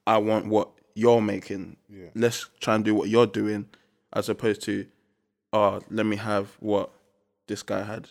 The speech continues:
Speaker 1: Do you know what I mean? So I've been lucky in that sense. But at the same time, you still get artists that wanna, um, try and ask you for something that you've already done. But then I try to sneakily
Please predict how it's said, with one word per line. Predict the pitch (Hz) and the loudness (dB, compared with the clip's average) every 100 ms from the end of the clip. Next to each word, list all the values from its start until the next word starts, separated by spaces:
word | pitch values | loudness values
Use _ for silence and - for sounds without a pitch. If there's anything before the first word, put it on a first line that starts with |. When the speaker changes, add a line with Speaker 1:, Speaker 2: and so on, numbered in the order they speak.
| _ _ | _ _
Speaker 1:
Do | - | -12
you | |
know | 90 | -8
what | |
I | |
mean? | 104 107 | -6 -6
So | 95 98 | -4 -2
I've | 113 | 0
been | 120 107 | -2 -4
lucky | 120 - 110 113 _ _ _ _ - | -6 -8 -14 -14 _ _ _ _ -12
in | 101 | -4
that | 101 - | -4 -2
sense. | 110 98 - - _ | -6 -6 -8 -20 _
But | 113 104 - _ _ _ _ _ _ - | 4 4 2 _ _ _ _ _ _ -8
at | 107 | -6
the | |
same | - 131 | -2 -2
time, | 113 117 104 | 0 0 0
you | |
still | 107 - 127 | -4 0 4
get | 120 120 - _ _ _ _ _ _ _ _ - - | 6 4 0 _ _ _ _ _ _ _ _ -20 -6
artists | 110 101 98 | -2 -2 -2
that | 113 - | -6 -6
wanna, | 104 104 101 - _ - | -4 -4 -4 -8 _ -12
um, | 104 104 101 - _ _ _ | -8 -8 -8 -14 _ _ _
try | - 117 104 | -4 0 2
and | 101 101 101 _ _ _ _ _ _ _ _ _ _ _ _ _ 110 | 2 -2 -8 _ _ _ _ _ _ _ _ _ _ _ _ _ -6
ask | 107 - | -6 -6
you | 104 | -12
for | 95 104 | -10 -12
something | - 110 98 | -8 -8 -8
that | 80 | -12
you've | 104 104 | -12 -8
already | 104 101 | -8 -6
done. | 95 104 98 - _ | -4 -6 -6 -12 _
But | 98 | -8
then | 104 104 | -6 -4
I | 104 | -2
try | - 110 | 2 2
to | - 110 98 _ _ _ _ _ _ _ - | 2 -2 -4 _ _ _ _ _ _ _ -12
sneakily | - 127 123 - 117 110 104 | -2 2 2 2 0 2 0